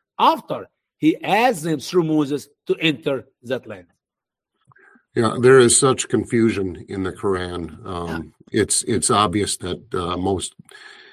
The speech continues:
Speaker 2: most Muslims don't know the Quran any, any better than Christians know the Bible.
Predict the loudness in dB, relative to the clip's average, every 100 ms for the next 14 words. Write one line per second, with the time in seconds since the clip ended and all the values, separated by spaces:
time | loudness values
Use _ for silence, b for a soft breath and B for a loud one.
0 | B B B B _ 4 6 6 6 6
1 | 6 4 2 -2 -4 -2 -4 -6 -4 -4
2 | -2 -2 -2 -4 -6 -6 -4 -4 -6 -6
3 | -6 -8 -10 -10 -8 -10 -10 -10 -8 -6
4 | -6 -8 -10